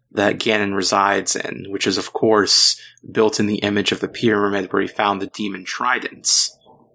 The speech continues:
uh, there's also the, the dungeon of the Four Sword.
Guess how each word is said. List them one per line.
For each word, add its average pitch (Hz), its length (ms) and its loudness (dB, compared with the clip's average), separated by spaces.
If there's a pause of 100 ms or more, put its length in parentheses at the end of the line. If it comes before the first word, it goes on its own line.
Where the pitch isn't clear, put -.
(800)
uh, 101 320 -2 (1600)
there's 107 300 0
also 104 840 0 (360)
the, 104 200 -2 (220)
the 107 100 -2
dungeon 110 520 -2
of 98 100 -6
the 98 60 -8
Four 90 260 -2
Sword. - 460 -4